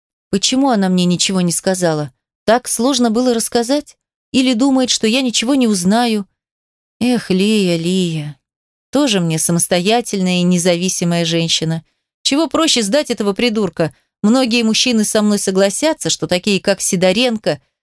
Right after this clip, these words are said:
заслуживают парочки оплеух. Доходчиво.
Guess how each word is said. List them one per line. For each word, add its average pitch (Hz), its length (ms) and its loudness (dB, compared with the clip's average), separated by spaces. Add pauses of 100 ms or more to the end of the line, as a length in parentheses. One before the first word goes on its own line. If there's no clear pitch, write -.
(140)
заслуживают 165 840 0
парочки 160 460 -2
оплеух. 160 580 -2 (640)
Доходчиво. 170 840 -4